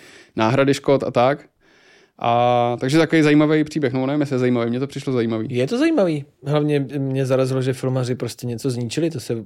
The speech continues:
Speaker 2: jako neděje skoro nikdy.
Speaker 1: <laughs> To se neděje nikdy, viď?
Speaker 2: Říká se, že je lepší vyhořet, než si do bytu pustit filmaře. A to,
Speaker 1: <laughs>
Speaker 2: tohle vysvětluje proč.
Speaker 1: Hmm.
Speaker 2: Eh, zajímavý,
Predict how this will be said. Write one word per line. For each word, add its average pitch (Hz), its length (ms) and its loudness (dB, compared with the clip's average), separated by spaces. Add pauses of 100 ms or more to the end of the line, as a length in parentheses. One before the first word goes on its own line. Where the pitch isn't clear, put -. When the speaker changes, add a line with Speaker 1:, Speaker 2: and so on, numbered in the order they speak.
Speaker 2:
jako 110 240 -8
neděje 107 340 -6
skoro 110 220 -10
nikdy. 113 260 -8 (120)
Speaker 1:
<laughs> - 140 -8
To 143 80 4
se 165 160 0
neděje 156 300 4
nikdy, 160 260 2
viď? 123 260 -2 (220)
Speaker 2:
Říká 113 260 -2
se, 123 160 -4
že 123 200 -2
je 120 80 -2
lepší 120 260 -2
vyhořet, 127 360 0
než 120 120 -6
si 127 100 -2
do 117 80 -2
bytu 113 220 -2
pustit 120 240 -4
filmaře. 113 460 -4 (460)
A 226 140 0
to, 131 120 2
Speaker 1:
<laughs> 120 60 -2
Speaker 2:
tohle 120 300 0
vysvětluje 120 480 0
proč. 123 360 -2 (300)
Speaker 1:
Hmm. 123 180 0
Speaker 2:
Eh, 123 40 -2 (540)
zajímavý, 165 600 2